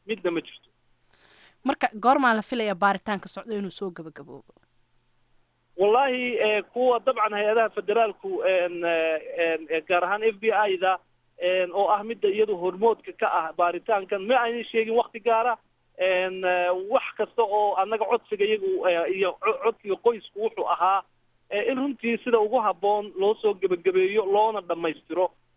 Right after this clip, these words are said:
Speaker 1: oo uu baaritaan dhammaystiran uu noqdo. Een, caawa qoysku dabcan murugo iyo waxa, waad dareemi kartaan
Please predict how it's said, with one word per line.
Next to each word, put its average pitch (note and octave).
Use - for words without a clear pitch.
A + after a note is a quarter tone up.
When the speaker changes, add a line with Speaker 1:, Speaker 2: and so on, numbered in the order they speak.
Speaker 1:
oo F#3+
uu F#3+
baaritaan F#3+
dhammaystiran F3+
uu G#3+
noqdo. A3
Een, F#3+
caawa G3
qoysku G#3
dabcan F3+
murugo G3
iyo F#3
waxa, F3
waad F3
dareemi G3+
kartaan F#3+